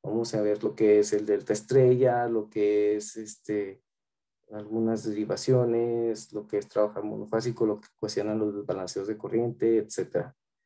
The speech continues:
Y bueno,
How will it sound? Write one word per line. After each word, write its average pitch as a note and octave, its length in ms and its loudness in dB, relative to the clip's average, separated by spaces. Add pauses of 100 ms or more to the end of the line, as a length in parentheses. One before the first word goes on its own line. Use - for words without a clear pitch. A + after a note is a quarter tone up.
(1400)
Y A2 200 -6
bueno, G2+ 480 -6